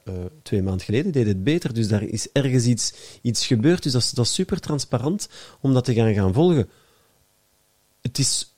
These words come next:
in mijn ogen vandaag te transparant. Eh, weinig mensen weten dat, maar als je de, de wallet, het walletadres van Moonback Capital hebt,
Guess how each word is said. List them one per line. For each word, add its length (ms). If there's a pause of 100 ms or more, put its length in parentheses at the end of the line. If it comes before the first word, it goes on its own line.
in 160
mijn 260
ogen 400 (120)
vandaag 500 (720)
te 160
transparant. 760 (420)
Eh, 160
weinig 420
mensen 280
weten 240
dat, 100
maar 180 (380)
als 260
je 100
de, 360 (360)
de 200
wallet, 600
het 220
walletadres 720
van 240
Moonback 460
Capital 540
hebt, 320